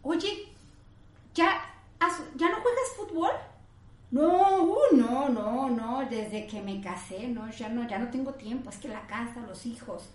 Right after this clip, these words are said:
el esto y el otro." Eh, ¿por qué? Porque internamente hay una herida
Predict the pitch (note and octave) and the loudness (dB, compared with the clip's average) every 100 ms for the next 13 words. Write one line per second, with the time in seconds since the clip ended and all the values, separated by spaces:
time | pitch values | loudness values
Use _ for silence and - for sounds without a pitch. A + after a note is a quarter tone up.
0 | - - - - - G3 A3+ B3+ B3 A3+ | -20 -20 -20 -20 -16 -2 2 2 0 -4
1 | G#3 G#3+ A#3 A#3+ A#3+ - - - - - | -2 -2 -2 0 -2 -2 -10 -20 -20 -20
2 | - A3+ A3 G#3+ G3+ G3 F#3 F3 - - | -6 -4 -2 -2 0 2 2 0 -14 -20
3 | - - - - A#3 A#3+ A#3 F#4 D#5 - | -20 -20 -20 -12 -2 -2 -2 -4 -2 -2
4 | - - - B3 A#3+ A#3+ A#3 A3+ G#3+ G#3 | -6 -14 -2 0 0 -2 -2 -2 -4 -6
5 | G#3+ A#3 D4 F#4+ E4+ E4 D#4 E4 D#4+ D#4 | -4 -2 -2 0 4 4 2 -2 0 0
6 | D4 D4 | 0 0